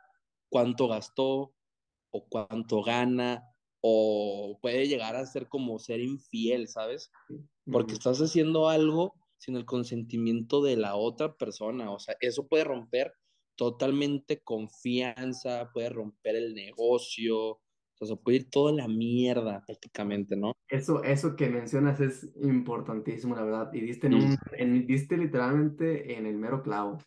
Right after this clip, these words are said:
Speaker 2: Creo que es súper importante eso que acabas de mencionar, y,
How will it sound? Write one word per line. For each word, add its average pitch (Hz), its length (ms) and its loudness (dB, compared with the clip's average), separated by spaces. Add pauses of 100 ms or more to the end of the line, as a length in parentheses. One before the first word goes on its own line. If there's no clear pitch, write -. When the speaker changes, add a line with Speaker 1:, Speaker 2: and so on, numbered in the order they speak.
(380)
Speaker 2:
Creo - 160 -8
que 139 100 2
es 143 80 2
súper 160 360 4
importante 139 960 0
eso 131 400 -4
que 147 100 -14
acabas 117 280 -4
de 120 60 -4
mencionar, 107 680 -8
y, 110 420 -6